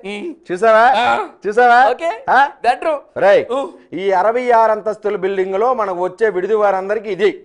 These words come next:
Speaker 1: ఆహా.
Speaker 2: ఓకే.
Speaker 1: ఓకే.
Speaker 2: ఆ?
Speaker 1: ఫిక్స్.
Speaker 2: డన్.
Speaker 1: డన్.
Speaker 2: ఓకే.
Speaker 1: కానీ ఒక్కరు కూడా రావట్లేదు అయ్యగారేటి.
Speaker 2: ఒరే, వస్తారా?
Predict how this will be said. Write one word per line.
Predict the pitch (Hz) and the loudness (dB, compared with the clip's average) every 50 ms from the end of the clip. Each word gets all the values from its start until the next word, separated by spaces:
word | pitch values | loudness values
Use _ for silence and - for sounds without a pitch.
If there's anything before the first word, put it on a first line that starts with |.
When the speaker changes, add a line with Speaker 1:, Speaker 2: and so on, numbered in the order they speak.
| _ - | _ -2
Speaker 1:
ఆహా. | 226 262 - 269 233 196 - - - 196 | -2 0 2 0 0 -2 -6 -2 0 2
Speaker 2:
ఓకే. | 247 - 269 262 190 - - | 2 4 4 2 2 2 2
Speaker 1:
ఓకే. | 247 302 - 240 254 - - - | 0 0 0 -2 -6 -8 -8 -4
Speaker 2:
ఆ? | 180 226 220 220 - 294 | -4 -4 -4 -4 -6 -10
Speaker 1:
ఫిక్స్. | 311 - 269 269 220 - - - | -12 -10 -8 -8 -8 -8 -4 0
Speaker 2:
డన్. | - 285 311 240 - - - _ _ | 2 2 2 0 -2 -10 -18 _ _
Speaker 1:
డన్. | 233 240 208 185 - _ _ _ _ - | -6 -6 -6 -8 -16 _ _ _ _ -8
Speaker 2:
ఓకే. | 151 - - 175 165 - _ | -8 -6 -6 -8 -8 -8 _
Speaker 1:
కానీ | 214 254 269 | -14 -12 -10
ఒక్కరు | 226 190 180 185 - 294 320 | -8 -8 -8 -10 -10 -16 -10
కూడా | 302 349 339 294 | -10 -10 -8 -6
రావట్లేదు | 247 247 262 254 262 277 262 262 | -8 -8 -8 -8 -10 -10 -8 -8
అయ్యగారేటి. | 240 233 226 220 220 208 214 214 214 214 214 214 - | -6 -6 -4 -6 -6 -6 -4 -4 -4 -6 -6 -8 -6
Speaker 2:
ఒరే, | - 226 196 - - _ _ 107 | -6 -6 -6 -8 -14 _ _ -12
వస్తారా? | 113 120 - - _ 220 220 226 220 214 202 208 214 220 233 240 - | -10 -10 -10 -8 _ -2 0 0 0 0 2 2 4 4 4 2 0